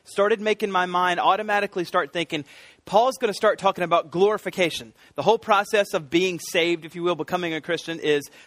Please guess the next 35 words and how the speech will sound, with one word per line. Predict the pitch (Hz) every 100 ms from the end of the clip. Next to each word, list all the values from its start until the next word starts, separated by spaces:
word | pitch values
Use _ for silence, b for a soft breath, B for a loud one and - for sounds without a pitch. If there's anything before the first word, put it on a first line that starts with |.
| B
the | 147
moment | 165 196 202
that | 185 -
the | 151
Holy | 185 180
Spirit | - 185
awakens | 160 143 180 196 185
you | 185
that, | 175 -
and |
you | 147 170
realize | 170 165 160
you're | 160
a |
sinner, | - 160 160 - B
then | B 170
you |
put | 156 196
your | 165
faith | - 196 190
in | 185
Christ | 196 175 175 -
and | 151
you're | 127
justified, | 170 175 196 - 165 160 160 - B
this | - 147 _
righteousness | 147 160 170 180 180 170
we're | 175
talking | 175 160 156
about. | 151 147 - B
And | 147
then | 165
after | 175 185 190
that, | 180 180
you | 165 160